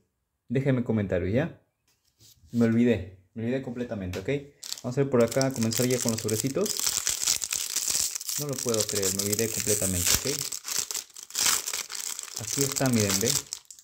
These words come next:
Y comenzamos con Uva, Uva Pants.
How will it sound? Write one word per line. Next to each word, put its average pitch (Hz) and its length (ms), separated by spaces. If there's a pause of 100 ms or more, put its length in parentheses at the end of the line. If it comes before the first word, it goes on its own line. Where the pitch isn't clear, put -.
(580)
Y 143 100
comenzamos 147 640
con 160 540 (840)
Uva, 139 300
Uva 123 320
Pants. 156 460